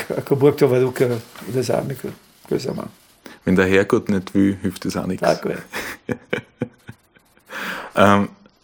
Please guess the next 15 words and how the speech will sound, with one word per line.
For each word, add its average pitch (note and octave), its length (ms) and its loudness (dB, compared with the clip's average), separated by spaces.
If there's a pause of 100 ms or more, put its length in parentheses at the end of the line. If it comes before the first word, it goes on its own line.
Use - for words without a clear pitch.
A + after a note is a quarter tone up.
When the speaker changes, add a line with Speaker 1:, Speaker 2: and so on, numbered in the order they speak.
(340)
Speaker 2:
sad, - 300 2 (100)
ide A2 240 4
duhovnik A#2+ 540 2
uopće A2 340 2
u A#2 80 2
penziju? F2 560 2 (1300)
Speaker 1:
No C#3+ 140 2
da A#2 200 0
i A#2 100 -2
ne. C3+ 180 2
E, G#2 120 -2 (1300)
ovako, D#3 380 4 (840)
predviđeno E3 680 8
je, D3+ 500 8
em, C3+ 380 2